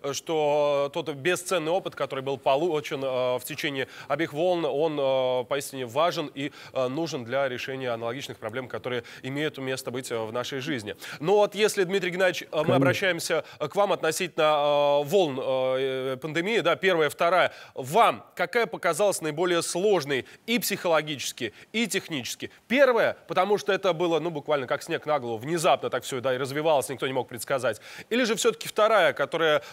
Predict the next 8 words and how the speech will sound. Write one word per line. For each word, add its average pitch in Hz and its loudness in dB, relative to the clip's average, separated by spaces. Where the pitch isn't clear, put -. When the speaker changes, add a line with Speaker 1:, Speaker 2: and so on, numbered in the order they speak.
Speaker 1:
по 180 2
количеству 156 -2
заражённых, 151 -2
э, 131 0
была 139 -2
гораздо 127 -2
больше 120 -8
первой? 107 -8